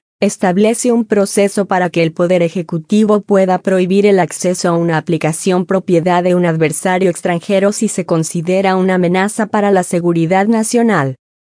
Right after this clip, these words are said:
La medida ha sido aprobada en comisiones con una votación bipartidista unánime y cuenta con el respaldo del presidente cameral, Mike Johnson.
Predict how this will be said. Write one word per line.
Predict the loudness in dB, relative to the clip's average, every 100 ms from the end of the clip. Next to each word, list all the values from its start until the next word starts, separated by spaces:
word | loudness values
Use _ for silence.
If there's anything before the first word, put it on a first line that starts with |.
| _
La | 2 4
medida | 4 2 2 2 0
ha |
sido | -2 0 0
aprobada | 0 0 0 2 0 0
en | -2
comisiones | 0 -2 -2 -2 0 -2 -2
con | -2 0
una | 0 0
votación | 0 0 -4 0 0 2
bipartidista | 0 0 -2 -2 0 0 0 0 0
unánime | 2 2 2 2 2
y | 2
cuenta | 2 2 0 -2
con | 0 0
el | -2
respaldo | -4 -2 0 0 0
del | 0 0
presidente | 0 0 0 -2 0 -2 0
cameral, | 0 2 2 0 -2 -4 _
Mike | 2 2 2 0 0
Johnson. | 0 0 -2 -2 -2